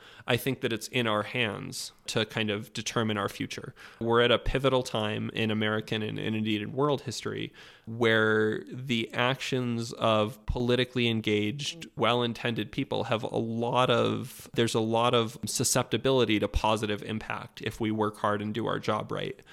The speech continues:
But it's not a given. I don't think the moral arc of history is so, is so benevolent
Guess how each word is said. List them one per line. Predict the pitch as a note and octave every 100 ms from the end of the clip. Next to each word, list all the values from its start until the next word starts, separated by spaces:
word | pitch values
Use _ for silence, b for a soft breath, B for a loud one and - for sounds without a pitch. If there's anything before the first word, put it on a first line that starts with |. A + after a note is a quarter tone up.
| b
But | C#3
it's | B2 -
not | C3
a | C3+
given. | - B2+ - - - - -
I | A#2
don't | A#2+
think | B2+ B2
the |
moral | A#2+ A#2 A#2 A2+
arc | A2 A2+
of | A2
history | A#2+ - A2+ G#2+
is | G#2
so, | - - A#2 A2+ A2 A2
is | A#2 -
so | B2 A2+
benevolent | G#2+ A2 A#2+ G#2+ G#2+ A2